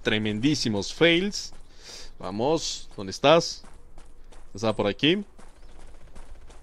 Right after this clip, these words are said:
Ya mataron al glitchero. Ah, no, no era glitchero, nada más estaba encima de esas cajas. Y yo acusándolo, Charlie, eres un, eres una mala persona. Pero bueno, también les iba a decir de que, véanlo de esta manera. Siempre pongo el ejemplo de véanlo de esta,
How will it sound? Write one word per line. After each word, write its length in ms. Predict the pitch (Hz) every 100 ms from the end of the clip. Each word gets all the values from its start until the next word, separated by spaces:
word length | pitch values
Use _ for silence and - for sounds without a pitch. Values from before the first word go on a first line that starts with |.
| - -
Ya 80 | 123
mataron 300 | 127 135 143
al 80 | 123
glitchero. 520 | 104 104 - 131 156 - -
Ah, 120 | -
no, 120 | 127 151
no 100 | 175
era 120 | 180
glitchero, 480 | 156 135 127 160 170
nada 180 | 151
más 100 | 151
estaba 300 | 131 143 147
encima 320 | 139 117 147 143
de 80 |
esas 280 | 139 147 135
cajas. 880 | - 135 151 151 143 127 110 95 - - - -
Y 120 | - 110
yo 100 | 123
acusándolo, 800 | 123 110 - 143 143 151 117 101
Charlie, 300 | 120 120 127
eres 260 | 156 -
un, 340 | 151 156 139 98 - -
eres 200 | 120 147
una 120 | 165
mala 200 | 156 156 151
persona. 440 | 135 - 107 92 90 - - - - - -
Pero 140 | 120
bueno, 200 | 151 170
también 180 | 156 170
les 140 | 185 151
iba 140 | 160
a 40 |
decir 320 | 147 120 139 139
de 140 | 143
que, 340 | - 104 101 95 - - - - - -
véanlo 320 | 127 175 202
de 100 | 185
esta 180 | 170 170
manera. 400 | 151 120 104 95 90 - - -
Siempre 320 | - 160 156 175
pongo 400 | 160 165 160 131
el 100 | 101
ejemplo 340 | 98 127 139
de 100 | 113
véanlo 260 | 110 127 120
de 100 | 113
esta, 180 | 120